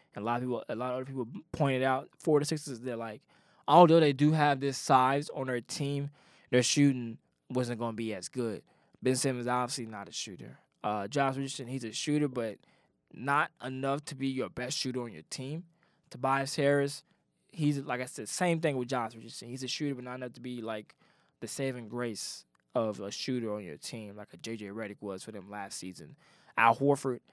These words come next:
he's a big man that can stretch the floor, the, stretch the floor, I should say. But are you really gonna trust him as a, as a three-point shooter as well as Joel Embiid? So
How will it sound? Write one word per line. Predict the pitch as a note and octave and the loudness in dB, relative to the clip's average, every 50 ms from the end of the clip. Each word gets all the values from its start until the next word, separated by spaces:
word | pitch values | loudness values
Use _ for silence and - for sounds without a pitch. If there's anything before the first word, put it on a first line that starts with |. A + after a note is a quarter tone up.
| _ _ _ _ _ | _ _ _ _ _
he's | - D3 C3 | 0 0 0
a | A#2 | 2
big | G#2 C#3 C3+ C3 | 2 0 0 0
man | C3 | -2
that | A#2+ A2 | -4 -4
can | G#2 | -6
stretch | A2+ - - B2 - - | -4 -2 -2 -2 -2 -4
the | B2 | -8
floor, | G#2+ - D3+ C#3+ C#3 C#3 C3+ A#2+ - _ _ - | -8 0 2 4 4 4 2 -2 -6 _ _ -10
the, | A2 A2 G#2+ G#2 G2 F#2+ A#2+ | -8 -8 -8 -6 -8 -12 -12
stretch | C#3+ - D#3+ D3 C#3+ | -8 -6 -6 -6 -6
the | - D3+ | -10 -14
floor, | - - - D3+ D3 C#3+ C3+ | -14 -4 0 4 4 4 4
I | C3 | 4
should | C3 C3+ C3 | 0 -6 -6
say. | - D3 C#3+ C3+ | -6 -4 -4 -4
But | A#2 G#2+ C#2+ - _ _ - | -6 -10 -14 -16 _ _ -2
are | A2+ | 0
you | B2+ B2+ C3 | 2 2 4
really | B2+ C3+ C3+ C#3 | 4 4 4 4
gonna | C3 C#3 B2 A2+ | 2 0 0 0
trust | - - - - C#3+ C3+ - - | -4 -4 0 0 0 0 -2 -4
him | D3+ C3 | -6 -6
as | B2+ | -6
a, | A#2 A2 G#2+ F#2+ - D4 | -6 -6 -6 -8 -10 -10
as | D3 | -10
a | A2 A2 A2+ - _ _ - C#3 C3+ - | -10 -10 -12 -14 _ _ -18 -18 -10 -4
three-point | - D#3 D3 C#3+ D#3+ D3+ D3+ | -2 -2 0 0 -2 -2 -2
shooter | C#3+ - D#3+ D#3 | -2 -2 -2 0
as | D3 C#3 C3 C3 C3 | 0 -2 -2 -4 -4
well | C#3 D#3 F3 F3 D#3 | -2 0 0 2 0
as | C#3 B2 | 0 -2
Joel | C3 C3 A#2+ A#2 A2+ A2+ A2 | -4 -6 -6 -6 -8 -10 -12
Embiid? | G#2+ G#2 - A2 G2+ A2 - _ _ _ _ _ _ _ _ _ _ _ - | -14 -14 -14 -14 -14 -14 -18 _ _ _ _ _ _ _ _ _ _ _ -10
So | - - C#3 A#2+ A2+ G#2+ | -2 2 2 4 4 2